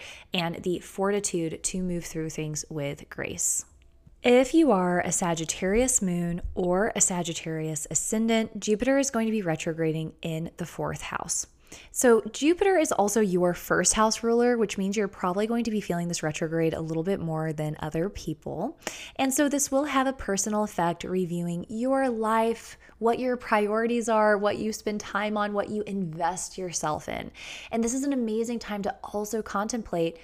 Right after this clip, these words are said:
what aspects of yourself you are investing in. And when we're investing in ourselves, it's what we spend time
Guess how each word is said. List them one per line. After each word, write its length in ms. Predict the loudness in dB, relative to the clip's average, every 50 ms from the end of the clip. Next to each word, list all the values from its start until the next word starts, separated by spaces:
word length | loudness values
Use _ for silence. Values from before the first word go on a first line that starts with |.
| -20 -20 -20 -20 _ _ _ _
what 400 | -4 -2 0 0 2 2 2 0 0
aspects 480 | -2 -2 -2 -2 -2 -4 -4 -2 0 -2
of 140 | 0 0
yourself 480 | 0 -2 -2 0 0 -2 -2 -2 -4 -6 -12 -6
you 260 | -4 -2 -2 -2 -2 -4
are 260 | -6 -6 -4 -4 -2 -2
investing 640 | 0 0 0 0 0 -2 -2 -4 -4 -4 -8 -8
in. 220 | -8 -10 -10 -12 -14 -18 -20 -20 -20 -20 -20 -18 -18 -12 -2 2
And 480 | 4 6 8 8 8 6 6 4 2 0 -2 -10 -20 -8 _
when 260 | 2 2 2 2 2
we're 100 | 2 2
investing 500 | 2 0 0 0 -2 -2 0 0 0 0
in 80 | 0 0
ourselves, 500 | -2 -2 -2 0 2 2 2 2 2 0
it's 200 | -4 -6 -6 -2
what 200 | -2 -2 0 0
we 120 | 0 0 0
spend 460 | -2 -4 -4 -4 -4 -4 -4 -6 -8 -8 -8
time 540 | -8 -6 -6 -8 -6 -4 -4 -4 -4 -4